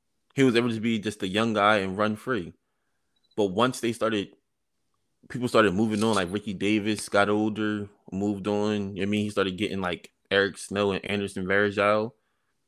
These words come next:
Then yes, he had to do many things. Steph Curry has never had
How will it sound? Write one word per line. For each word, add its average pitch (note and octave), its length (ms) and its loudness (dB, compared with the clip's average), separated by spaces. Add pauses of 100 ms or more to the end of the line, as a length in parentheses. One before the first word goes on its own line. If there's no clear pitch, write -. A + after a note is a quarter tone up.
(240)
Then B2 160 2
yes, A#2 480 0 (400)
he A2+ 120 -4
had A2+ 300 4
to G#2 80 -8
do G2 140 -4
many G2 220 -2
things. F#2+ 320 -6 (880)
Steph - 380 2
Curry B2 240 4
has G2+ 160 0
never G2 320 -2
had G2 420 -2